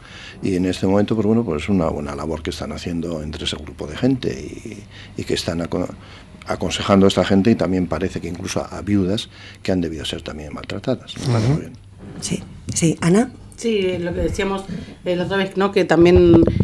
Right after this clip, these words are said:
Speaker 4: eh, ese segmento de la, o sea, las personas mayores, eh, a lo mejor, eh,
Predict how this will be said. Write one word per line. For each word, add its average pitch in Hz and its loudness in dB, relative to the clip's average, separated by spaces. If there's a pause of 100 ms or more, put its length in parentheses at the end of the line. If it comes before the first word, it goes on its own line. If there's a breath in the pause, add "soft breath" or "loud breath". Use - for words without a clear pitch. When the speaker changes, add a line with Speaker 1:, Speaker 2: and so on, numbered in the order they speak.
(160)
Speaker 4:
eh, 165 8
ese 180 6
segmento 180 6
de 180 6 (140)
la, 160 -2
o - -14
sea, - 0
las 165 2
personas 170 0
mayores, 185 0
eh, 156 0
a 151 -2
lo 160 0
mejor, 165 4
eh, 151 0